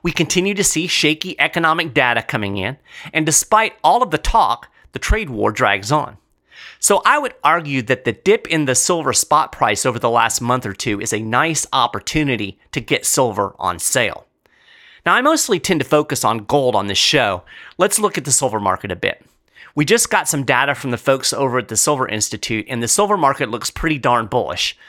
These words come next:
The bottom line, according to their interim silver market review, is that improving investor sentiment will drive silver prices higher. According to the report, even with the most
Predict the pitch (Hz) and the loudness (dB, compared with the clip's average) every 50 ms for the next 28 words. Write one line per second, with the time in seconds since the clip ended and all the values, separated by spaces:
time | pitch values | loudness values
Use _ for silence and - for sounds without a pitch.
0 | - - _ - 139 127 170 196 226 233 202 175 156 131 113 110 117 117 - - | -20 -18 _ -8 -2 2 4 4 4 2 2 0 2 2 2 2 0 -2 -2 -2
1 | 170 185 190 175 156 - - 151 123 147 151 147 131 127 156 160 170 175 175 160 | 0 0 0 0 -2 -2 -2 -2 0 2 2 2 2 2 0 0 2 0 0 0
2 | - - - 156 143 127 127 117 120 131 139 143 135 - 120 71 117 113 107 123 | 0 0 0 0 0 0 0 0 2 2 2 2 0 -2 -4 -4 -4 -6 -6 -6
3 | 147 151 147 120 101 110 110 - - 131 120 - 123 131 131 - - 185 190 208 | -6 -4 -4 -2 -2 -4 -4 -2 0 0 0 -2 -4 -8 -10 -4 -2 -2 -2 0
4 | 190 196 185 131 147 139 117 131 135 135 - - 170 151 - - - 127 117 113 | -2 -2 -2 -2 -2 -2 0 0 0 0 0 -2 -2 -4 -2 -2 -2 -2 -2 -2
5 | 113 113 - _ _ _ _ _ - 185 139 123 135 131 127 127 131 - - - | -2 -4 -6 _ _ _ _ _ 0 0 0 2 2 2 4 2 2 0 0 0
6 | 135 117 120 117 - - 110 104 101 95 - 104 98 95 - - _ _ _ _ | 0 0 0 -2 -2 0 0 0 0 -2 -4 -6 -6 -8 -10 -12 _ _ _ _
7 | - - 110 104 80 - - - _ _ _ _ _ - - - - - - - | 0 0 2 2 0 -2 -10 -18 _ _ _ _ _ -20 -20 -20 -20 -20 -14 -12
8 | - 135 - - 214 233 254 240 233 226 196 220 202 190 - - 190 175 123 - | -10 -4 0 0 0 0 0 -4 -4 -2 0 2 2 2 2 2 2 2 2 0
9 | - 175 185 220 240 240 226 202 190 196 - 147 147 147 143 135 - - | 0 -2 0 0 0 2 2 0 0 0 -2 0 2 2 2 0 -2 -4